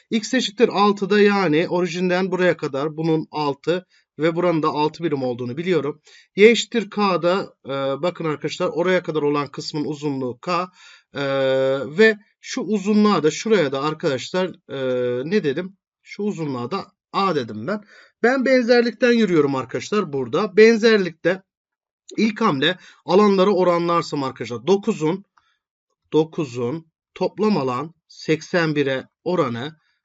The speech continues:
bir bölü arkadaşlar dokuzdur.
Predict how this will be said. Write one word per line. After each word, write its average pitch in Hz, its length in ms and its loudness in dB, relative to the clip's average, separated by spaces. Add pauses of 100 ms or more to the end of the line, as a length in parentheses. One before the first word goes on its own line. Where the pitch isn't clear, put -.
(200)
bir 202 260 2
bölü 170 360 4 (460)
arkadaşlar 143 680 -4
dokuzdur. 151 560 -2